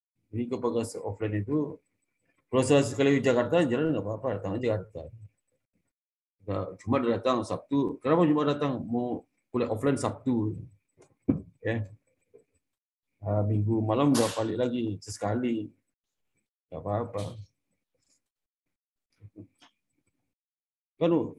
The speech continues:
sebenarnya dengan kondisi dua tahun online itu, mahasiswa itu udah mendua sekarang, mau offline atau online gitu ya, kalau misalnya pagi itu. Enaknya online,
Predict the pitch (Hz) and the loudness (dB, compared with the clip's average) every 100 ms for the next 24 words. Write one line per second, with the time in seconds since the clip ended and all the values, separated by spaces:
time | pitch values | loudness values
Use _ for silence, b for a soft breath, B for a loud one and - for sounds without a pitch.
0 | 101 - 156 160 190 185 165 - - 151 | -12 0 6 8 8 6 2 -2 2 6
1 | 156 156 156 160 151 147 147 151 127 143 | 8 10 10 8 8 8 6 4 4 4
2 | 143 139 175 175 147 - _ _ _ _ | 4 2 0 0 -2 -12 _ _ _ _
3 | _ _ _ _ 135 120 147 139 143 170 | _ _ _ _ -2 0 2 2 2 0
4 | 175 - - _ _ _ - 123 139 135 | 0 -4 -10 _ _ _ -10 -2 0 2
5 | 131 147 175 156 147 131 110 101 117 107 | 2 2 2 2 0 -2 -4 -6 -4 0
6 | 151 156 151 151 143 120 107 104 95 117 | 2 4 4 6 6 4 0 -4 -6 -6
7 | 113 113 107 110 101 127 117 - _ _ | -4 -4 -2 -2 -2 -4 -6 -14 _ _
8 | _ _ _ _ _ _ _ _ _ _ | _ _ _ _ _ _ _ _ _ _
9 | _ _ _ 123 139 123 175 - 120 123 | _ _ _ 2 2 4 2 2 4 6
10 | 131 | 6